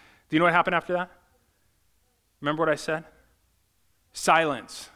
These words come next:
Four hundred years of silence. What would that have been like? Like, for perspective, the Mayflower landed in Plymouth four hundred years ago. That much silence. Four hundred years. So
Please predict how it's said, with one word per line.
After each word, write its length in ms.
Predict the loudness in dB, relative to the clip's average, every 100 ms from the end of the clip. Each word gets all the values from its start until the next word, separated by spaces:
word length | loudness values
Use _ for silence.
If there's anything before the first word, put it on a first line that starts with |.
| -20 _ _ _ _ _ _ _ _ _
Four 440 | -16 -2 2 2 2
hundred 400 | -2 -4 -6 -4
years 300 | -6 -6 -10
of 100 | -12
silence. 720 | -4 -2 -4 -8 -16 -20 -20 _ _ _ _ _ -12
What 100 | -8
would 120 | -6
that 160 | -6
have 60 | -6
been 160 | -10 -16
like? 320 | -20 -20 _ _ _ _ _ _ _ _ -4
Like, 140 | -2
for 140 | 0 2
perspective, 840 | 2 0 2 2 2 0 0 -4 -20 _ _ _ -2
the 140 | 0
Mayflower 720 | 2 4 2 2 6 6 6 2
landed 640 | 0 0 0 -2 -4 -8 -18 -12
in 160 | -10 -10
Plymouth 640 | -6 -4 -4 -8 -16 _
four 220 | -8 -6
hundred 220 | -6 -8 -12
years 160 | -14
ago. 220 | -16 -20 -20 _ _ _ _ _ _ _
That 220 | -2 -2
much 200 | -2 -8
silence. 580 | -8 -8 -8 -14 -20 -20 _ _ _ _ _ _
Four 380 | -8 -2 0 0
hundred 300 | -4 -4 -6
years. 260 | -6 -8
So 200 | -8 -10